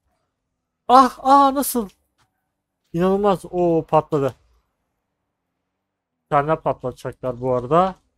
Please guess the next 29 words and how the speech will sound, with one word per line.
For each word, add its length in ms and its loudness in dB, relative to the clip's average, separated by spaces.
Çevirdik, 360 -10
güzel. 260 -14
Güzel 240 6
maç 260 -4
oldu 240 -6
ya. 260 -8
Ne 120 -6
kadar 240 -6
kötü. 180 -14
Of, 320 -12
çok 220 -10
boşta 320 -12
kaldı 300 -12
top. 160 -14
Güzel 380 4
bir 100 -6
blok. 480 -2
Bizim 200 -2
adamın 300 -2
gitmesi 420 -8
lazım. 320 2
Çünkü 240 -16
çok 240 -8
gömüldük. 560 -6
Çok 260 -6
yaslandık. 880 -6
Onu 180 0
alır. 340 0
Güzel 320 0